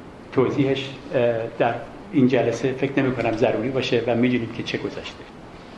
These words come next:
به هر حال اون چی که به خود کتاب مربوطه، فقط می‌خواستم این رو اشاره بکنم که وقتی که صحبت از این می‌کنیم که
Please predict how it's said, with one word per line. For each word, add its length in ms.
به 60
هر 140
حال 180
اون 120
چی 100
که 100
به 80
خود 240
کتاب 360
مربوطه، 340
فقط 280
می‌خواستم 340
این 160
رو 100
اشاره 320
بکنم 380
که 220
وقتی 260
که 300
صحبت 420
از 140
این 100
می‌کنیم 420
که 260